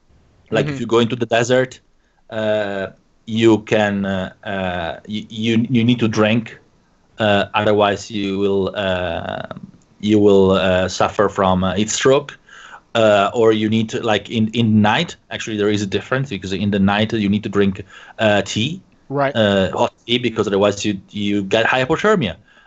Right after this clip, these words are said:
Speaker 1: Uh, and, uh, if there is a, um, if there is a sandstorm,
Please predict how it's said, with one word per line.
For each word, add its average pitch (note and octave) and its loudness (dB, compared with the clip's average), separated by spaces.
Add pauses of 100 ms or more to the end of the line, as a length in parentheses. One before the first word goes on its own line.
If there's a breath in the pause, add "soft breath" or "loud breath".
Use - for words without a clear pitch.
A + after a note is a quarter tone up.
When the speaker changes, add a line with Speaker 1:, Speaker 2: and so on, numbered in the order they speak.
(140 soft breath)
Speaker 1:
Uh, A2 0
and, A#2 -2
uh, A2 4
if C3 -10
there A#2+ 2
is A#2+ -2
a, G#2 0
um, F#2 -6 (520)
if A2+ -4
there A2+ 6
is A#2 4
a A2+ 0
sandstorm, D3 -2